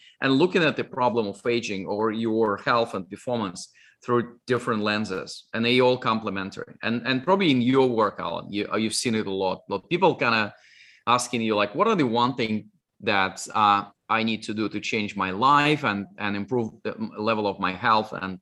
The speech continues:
and, uh, physical health and mental health?" There's no such a thing like one thing. So, uh, so the first, uh, important thing about nine hallmarks of aging is the fact that they none of, nine of them, and they, they,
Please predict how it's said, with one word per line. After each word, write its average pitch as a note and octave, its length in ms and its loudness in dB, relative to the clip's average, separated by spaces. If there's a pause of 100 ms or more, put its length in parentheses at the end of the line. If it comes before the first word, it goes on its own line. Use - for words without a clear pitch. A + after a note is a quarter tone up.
and, F#2+ 260 -6 (240)
uh, - 220 -10 (100)
physical B2+ 340 0
health F#2+ 280 -6
and F#2 80 -8
mental G#2+ 320 -4
health?" - 240 -8 (320)
There's C3 200 -2
no D#3+ 100 0
such C3+ 260 -2
a A2+ 40 -6
thing G#2+ 180 -4
like F#2+ 240 -6
one F#2 240 -6
thing. - 180 -16 (220)
So, D3+ 340 4 (420)
uh, C3 340 4 (120)
so D3+ 380 -4 (100)
the D#3 120 2
first, G#3 480 4 (200)
uh, B2+ 360 6 (880)
important D3 480 2
thing A2+ 180 -2
about G2+ 400 -4
nine A#2 260 0
hallmarks A2 460 0
of A2+ 120 -8
aging D3 340 2
is A2+ 200 0
the A2 100 -4
fact A#2+ 280 2
that A2 120 0
they G#2 140 -2
none A2+ 360 2
of, G#2+ 180 0
nine A2+ 300 2
of G#2 180 -6
them, F2+ 180 -8 (100)
and G#2+ 160 -2
they, A#2 340 2
they, A#2 340 -2